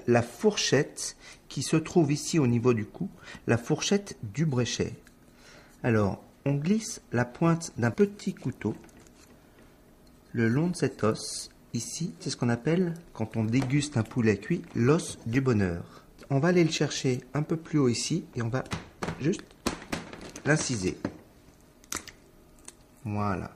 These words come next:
très important de retirer cette fourchette. Ensuite, ce que l'on va faire, c'est qu'on va s'occuper des cuisses. Premièrement, prendre soin, regardez, de bien appliquer la peau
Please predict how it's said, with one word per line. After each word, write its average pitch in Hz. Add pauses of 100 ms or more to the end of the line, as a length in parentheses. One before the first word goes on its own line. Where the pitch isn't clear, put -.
(200)
très 202
important 160
de 147
retirer 139
cette 127
fourchette. - (500)
Ensuite, -
ce -
que -
l'on 202
va 147
faire, 165
c'est -
qu'on 143
va 131
s'occuper 151 (280)
des 135
cuisses. -
Premièrement, 143 (640)
prendre 175
soin, 165 (320)
regardez, 131
de 131
bien 147 (1400)
appliquer 160
la 123
peau 156